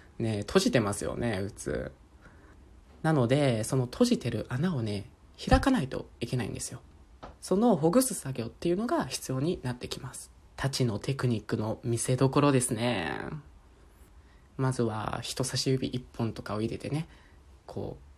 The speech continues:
広げながら、まあ、二本三本みたいな感じでね、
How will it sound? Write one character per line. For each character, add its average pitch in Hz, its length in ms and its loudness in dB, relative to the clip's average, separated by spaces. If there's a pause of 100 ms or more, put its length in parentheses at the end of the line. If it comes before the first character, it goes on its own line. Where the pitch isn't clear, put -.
(100)
広 123 340 2
げ 120 100 0
な 117 160 0
が 113 120 -4
ら、 139 340 -2
ま 101 60 -6
あ、 - 20 -4
二 113 180 -4
本 104 280 -4
三 127 340 0
本 123 180 0
み - 80 -8
た - 140 -12
い 78 60 -12
な - 100 -12
感 110 240 -6
じ 131 120 -14
で - 100 -8
ね、 160 140 -4